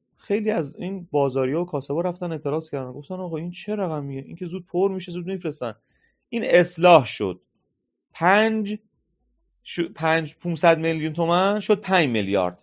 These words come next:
بعداً، یعنی این اصلاح شد. پس شد پنج میلیارد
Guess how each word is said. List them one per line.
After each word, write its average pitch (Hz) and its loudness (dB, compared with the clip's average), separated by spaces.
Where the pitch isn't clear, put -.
بعداً، 104 4
یعنی 123 -2
این 127 0
اصلاح 123 4
شد. - -10
پس 156 4
شد 202 2
پنج 160 2
میلیارد 104 0